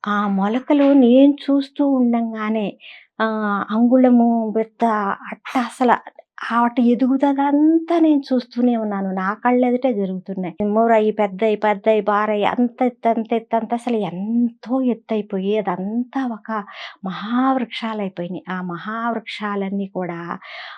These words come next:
మళ్ళా బాగా ఒక అడవిలా అయిపోయినాయి. ఆ అడవిలో గుండా నేను ప్రయాణం చేస్తూ ఉన్నాను. ఆ ప్రయాణం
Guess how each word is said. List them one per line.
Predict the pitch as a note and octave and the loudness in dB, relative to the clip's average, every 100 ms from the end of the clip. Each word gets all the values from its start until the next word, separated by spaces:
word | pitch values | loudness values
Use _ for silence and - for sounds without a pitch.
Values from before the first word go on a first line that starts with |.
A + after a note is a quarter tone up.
| - | -6
మళ్ళా | F#3+ G3 A3+ A3 | -4 -2 -2 -2
బాగా | G3 F3+ F#3 G3+ A3 G3+ F#3 | -2 -2 -4 -2 -2 -2 -6
ఒక | F3+ F#3+ F#3 A3 G3+ F#3 - | -6 -6 -2 -2 0 -2 -4
అడవిలా | F#3 G3 G#3 A#3+ B3 | -6 -4 -2 -2 -2
అయిపోయినాయి. | A3 G3 F#3+ F3 E3+ D#3+ - _ - - - - | -4 -6 -8 -8 -8 -10 -14 _ -20 -20 -14 -2
ఆ | G3+ | 0
అడవిలో | F#3+ F#3 G3+ A#3+ | 0 -2 0 0
గుండా | C4 C4 B3 A#3+ | 0 0 0 0
నేను | A#3 G#3+ G#3 G3+ B3+ - _ _ _ _ | -2 -2 -2 -2 -4 -6 _ _ _ _
ప్రయాణం | G3 F#3+ G#3+ A3+ A#3 A3+ | -4 -2 -2 0 -2 -2
చేస్తూ | G3+ G3 - - G#3 | -6 -6 -8 -6 -4
ఉన్నాను. | F3+ E3+ E3 E3 F3 - - - - | -4 -6 -6 -8 -10 -16 -20 -16 -6
ఆ | G#3 | -4
ప్రయాణం | G#3 G#3 A3 A#3+ C4 | -2 0 0 2 2